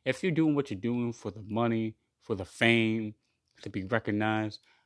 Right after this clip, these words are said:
then you're doing it for the wrong reason, man. Do what you do because you love to do it.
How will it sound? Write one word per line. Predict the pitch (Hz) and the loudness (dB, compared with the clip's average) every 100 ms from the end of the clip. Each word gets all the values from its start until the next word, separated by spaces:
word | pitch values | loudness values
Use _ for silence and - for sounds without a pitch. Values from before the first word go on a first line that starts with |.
| _ | _
then | 104 110 98 | -2 -2 0
you're | 104 | 0
doing | 120 143 139 | 0 0 0
it | 120 | -2
for | 120 | -2
the | 101 | -2
wrong | 98 110 101 | -2 -2 -2
reason, | 113 110 95 | -2 -4 -6
man. | 98 101 104 - | -6 -4 -6 -6
Do | 170 | -4
what | 185 - | -4 -6
you | 110 | -4
do | 123 113 | -2 -2
because | 101 - 107 | -6 -6 -6
you | 117 | -2
love | 101 107 104 | 0 0 -2
to | 95 | -6
do | 104 | -4
it. | 95 | -4